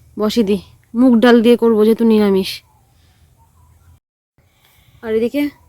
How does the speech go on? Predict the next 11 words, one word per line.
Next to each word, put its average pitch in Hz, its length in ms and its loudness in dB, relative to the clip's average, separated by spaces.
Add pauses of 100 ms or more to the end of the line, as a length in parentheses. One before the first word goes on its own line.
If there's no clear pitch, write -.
(340)
মা 220 200 -6
আমাকে 240 260 -2
এটা 240 140 -6
করতে 233 300 -6
বলে 247 280 -2
মা 254 260 -2
গেল 220 200 -4 (800)
মানুকে 214 380 -10
আনতে 185 340 -8 (220)
স্কুল 208 260 -12
থেকে। 180 240 -16